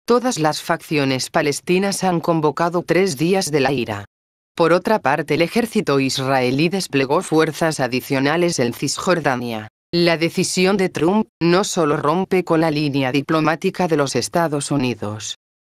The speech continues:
sino también con la comunidad internacional desde los ochentas. Por ello, Hamas llamó a iniciar una nueva intifada este viernes,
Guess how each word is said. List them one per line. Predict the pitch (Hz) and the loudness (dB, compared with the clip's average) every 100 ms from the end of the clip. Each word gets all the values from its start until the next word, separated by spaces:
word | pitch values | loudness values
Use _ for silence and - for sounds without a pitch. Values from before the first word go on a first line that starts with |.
| - | -10
sino | - 180 160 147 | -4 2 2 2
también | 156 147 180 180 | 0 2 2 2
con | 170 143 | 0 0
la | 139 | 0
comunidad | 170 170 160 160 156 175 | 0 2 4 4 2 0
internacional | 175 151 135 139 135 139 135 139 127 | 0 0 0 0 -2 0 0 0 0
desde | 135 127 180 | -2 0 0
los | 160 | 0
ochentas. | 170 - 135 117 107 123 123 - _ _ _ _ - | -2 -2 0 0 -2 -4 -6 -10 _ _ _ _ 0
Por | 160 165 | 2 4
ello, | 185 208 208 - | 2 0 -2 -2
Hamas | 185 170 156 226 - - | 0 2 0 -2 -6 -8
llamó | 139 135 127 139 | 0 2 4 2
a | 151 | 2
iniciar | 147 123 120 160 170 180 | 2 0 0 0 2 2
una | 151 139 | 0 2
nueva | 156 160 147 | 2 2 2
intifada | 131 135 156 - 143 175 143 | 0 -2 -4 -2 0 2 0
este | 127 - 147 | -2 -2 -2
viernes, | 127 160 185 214 220 220 | 2 2 2 2 0 -2